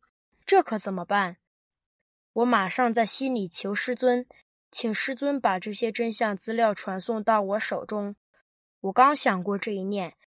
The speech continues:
就感觉手中有东西，可低头看时却没有。既然到了，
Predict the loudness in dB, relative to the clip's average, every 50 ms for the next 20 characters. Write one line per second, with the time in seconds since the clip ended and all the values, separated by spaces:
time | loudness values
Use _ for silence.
0 | _ _ _ -2 0 2 2 4 2 0 0 -2 -2 -2 0 0 0 0 -2 -2
1 | -2 0 0 0 -2 -2 -2 -2 0 0 0 0 -2 -2 -4 -6 _ _ _ _
2 | _ _ _ -12 -8 -6 -4 -4 -4 -4 -6 -4 -4 -4 -2 0 2 4 4 2
3 | 2 -2 -4 -4 -6 -6 -6 -4 -4 -4 -4 -6 -6 -6 -6 -8 -12 _ _ _
4 | _ _ _ _ -2 4 6 8 8 8 6 6 8 10 10 10 10 8 4 -2
5 | -6 -8